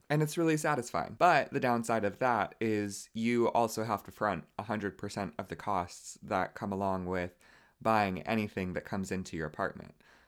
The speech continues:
So I talked about this in my moving episode, but I think for the first, like,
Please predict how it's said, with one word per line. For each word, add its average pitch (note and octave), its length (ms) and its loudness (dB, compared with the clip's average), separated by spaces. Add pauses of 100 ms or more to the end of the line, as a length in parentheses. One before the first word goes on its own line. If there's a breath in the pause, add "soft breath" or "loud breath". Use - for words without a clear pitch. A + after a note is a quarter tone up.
So G#2 560 4 (400)
I A#2+ 80 2
talked C#3 260 0
about C3+ 220 0
this A2 200 0
in G#2+ 140 -2
my F2 440 -2 (420)
moving A2+ 360 0
episode, F2+ 420 -4
but G#2 120 0
I G2+ 80 4
think B2 260 -4
for - 160 -4
the G2+ 200 2 (100)
first, C3 460 -4 (720 soft breath)
like, G2 240 -6